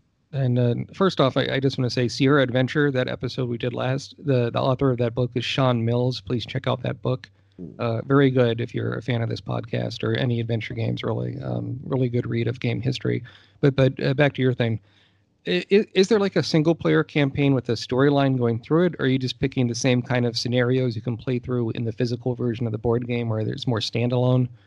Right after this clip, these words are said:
Speaker 2: Oh, no, there, there is, there actually is a, is a, a, a s-, a single player narrative. Uh, y-, uh, you, you as the commander of,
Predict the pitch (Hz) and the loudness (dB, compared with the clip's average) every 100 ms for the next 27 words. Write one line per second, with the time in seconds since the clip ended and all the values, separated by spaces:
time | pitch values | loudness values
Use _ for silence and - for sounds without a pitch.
0 | _ - 208 220 202 247 156 160 131 151 | _ 4 6 6 4 0 2 2 2 2
1 | 131 160 - 135 127 - 131 123 120 113 | 4 2 2 4 4 2 -2 0 0 0
2 | 98 113 104 104 98 98 92 - - 95 | 0 -2 0 0 2 2 0 -2 -8 -6
3 | 123 113 - 123 101 95 104 113 92 82 | -4 -6 -2 0 0 0 0 2 0 -2
4 | 76 - 110 98 92 92 92 92 - _ | -6 -8 -6 0 2 4 4 2 -2 _
5 | _ - 131 95 104 104 98 98 98 90 | _ -18 -14 -14 -4 2 4 4 2 -4
6 | 101 - 98 95 101 110 110 110 101 95 | -12 -12 -14 -10 -6 -4 -2 0 0 -2
7 | 104 - 113 101 107 101 98 101 95 87 | -8 -8 -2 0 2 2 2 2 0 -2